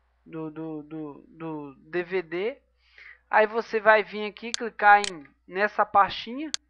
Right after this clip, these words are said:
Você vai procurar onde você vai co-, vai armazenar, né, essa pasta. Eu costumo muito colocar no, no disco local C, que eu coloco todos os meus vídeos só nessa pasta. Então você vem aqui,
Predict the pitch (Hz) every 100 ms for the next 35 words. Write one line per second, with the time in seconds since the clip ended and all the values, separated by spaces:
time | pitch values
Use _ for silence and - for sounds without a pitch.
0 | _ _ _ _ 190 202 - 214 180 220
1 | 220 226 220 214 185 185 185 208 240 269
2 | 254 214 202 - 190 180 190 185 175 165
3 | _ 156 175 175 170 180 185 190 190 185
4 | 160 180 240 - _ _ - _ 196 220
5 | - _ _ _ 175 175 - 180 - 233
6 | 233 - 226 _ _ _ 220 220 247 -
7 | 240 220 214 220 - 220 208 - 202 214
8 | 233 240 233 220 226 190 208 - 220 208
9 | 196 208 202 - 170 220 233 - - _
10 | _ 240 240 247 247 294 285 262 269 226
11 | 208 254 - - 262 277 254 294 285 170
12 | 160 - - _ _ _ - - - -
13 | _ _ 226 208 208 202 202 - 220 190
14 | 208 208 202 - 226 302